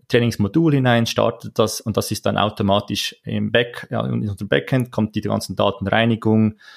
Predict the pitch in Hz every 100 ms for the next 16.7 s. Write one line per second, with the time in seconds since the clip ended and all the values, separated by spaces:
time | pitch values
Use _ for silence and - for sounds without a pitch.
0 | - - - 95 90 - 113 113 110 110
1 | 107 104 104 - _ _ _ - 98 104
2 | 104 113 113 110 107 107 123 123 117 107
3 | - - - 110 104 98 95 92 98 -
4 | 120 113 101 98 95 107 107 104 - 107
5 | 123 165 - - 107 143 131 127 113 -
6 | 117 - 110 104 - 104 123 127 117 104
7 | - 120 117 123 - _ _ _ _ _
8 | _ _ _ _ - 127 113 117 127 110
9 | 107 113 120 113 107 107 104 104 104 -
10 | - - - - - - 104 110 - 104
11 | 98 95 - 110 98 98 - 95 98 110
12 | 98 107 110 101 104 98 104 - 107 101
13 | - 101 98 101 104 104 98 95 98 101
14 | 101 - 107 - 107 98 95 95 95 95
15 | 110 107 104 - 120 - 104 - - 110
16 | - 92 98 - 113 - -